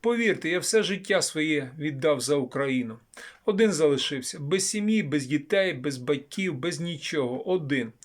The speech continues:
І без роботи. Мені сказали колись, коли я почав боротися за Україну на Сокирянщині: "Ти без роботи будеш до смерті".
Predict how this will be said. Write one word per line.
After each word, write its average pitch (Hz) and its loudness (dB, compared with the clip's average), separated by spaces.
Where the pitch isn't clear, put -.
І 277 -2
без 247 4
роботи. 143 0
Мені 208 0
сказали 208 4
колись, 160 -2
коли 165 0
я 160 4
почав 160 0
боротися 156 0
за 139 0
Україну 151 -2
на 143 -4
Сокирянщині: 135 -4
"Ти 208 0
без 202 2
роботи 233 4
будеш 175 -2
до 131 2
смерті". 147 -4